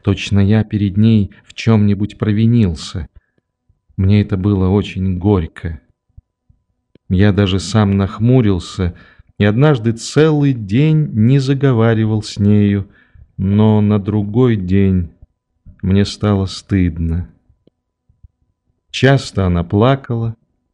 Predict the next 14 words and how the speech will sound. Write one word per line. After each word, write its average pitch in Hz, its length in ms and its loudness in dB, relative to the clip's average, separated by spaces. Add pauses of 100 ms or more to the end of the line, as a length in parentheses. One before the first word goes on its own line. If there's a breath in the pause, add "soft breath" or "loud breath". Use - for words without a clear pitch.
(200)
и 98 80 0
я 101 160 4
решительно 101 600 0
не 98 160 2
знал, 92 560 -2 (140 soft breath)
чем 95 320 -2
её 90 260 0
утешить. 90 840 -6 (1400)
Впрочем, 165 680 0 (560 loud breath)
она 147 240 4
однажды 151 520 0
прервала 156 680 0
со - 200 -6
мной 87 500 -2